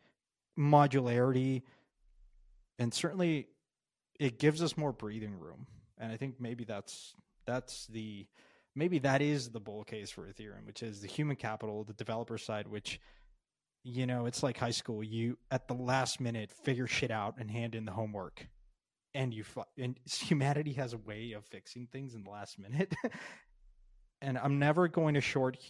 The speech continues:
that side because Ethereum dominates. But I just see a very clear path for Solana to, when I see how it has been able to handle a surge in activity,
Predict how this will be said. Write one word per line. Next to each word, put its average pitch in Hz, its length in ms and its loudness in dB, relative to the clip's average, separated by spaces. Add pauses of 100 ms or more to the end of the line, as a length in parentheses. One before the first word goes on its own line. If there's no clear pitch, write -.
(500)
that 117 300 -2
side 110 540 -6 (300)
because 120 240 -2
Ethereum 117 480 -6
dominates. 113 720 -10 (1160)
But 139 360 4
I 127 80 2
just 190 180 0
see 196 140 -2
a 156 40 -4
very 139 220 -4
clear 127 480 -6
path 123 400 -6
for 123 160 -10
Solana 110 580 -8 (120)
to, 107 440 -12 (560)
when 127 140 0
I 123 60 2
see 143 280 0
how 139 280 2
it 117 80 -4 (400)
has 127 180 -4
been 120 300 -6
able 123 260 -2
to 135 100 -8
handle 120 540 -8
a - 40 -16
surge 123 460 -6
in 110 140 -10
activity, 107 600 -12